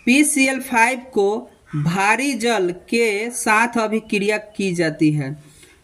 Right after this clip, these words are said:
तो क्या होगा जब अभिक्रिया कराया जाएगा? तो देखिए, जब पीसीएल फाइव को भारी जल के साथ अभिक्रिया की जाती है, तो फास्फोरस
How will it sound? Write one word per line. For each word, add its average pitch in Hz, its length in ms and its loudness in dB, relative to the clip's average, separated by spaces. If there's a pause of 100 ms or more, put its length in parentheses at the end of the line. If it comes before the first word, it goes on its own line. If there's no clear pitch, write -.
(120)
तो 202 60 -4
क्या 240 280 -2
होगा 240 340 -2
जब 220 180 -4
अभिक्रिया 220 520 -4
कराया 214 380 2
जाएगा? 190 560 0 (300)
तो 208 60 -2
देखिए, 226 320 -2
जब 226 560 -2 (520)
पीसीएल 269 540 4
फाइव 240 340 -2
को 214 240 -2
भारी 196 520 0
जल 208 460 -2 (340)
के 220 160 0
साथ 214 500 -2
अभिक्रिया 214 680 -2
की 247 300 0
जाती 202 400 0
है, 185 180 0
तो 220 640 -4 (760)
फास्फोरस 254 880 0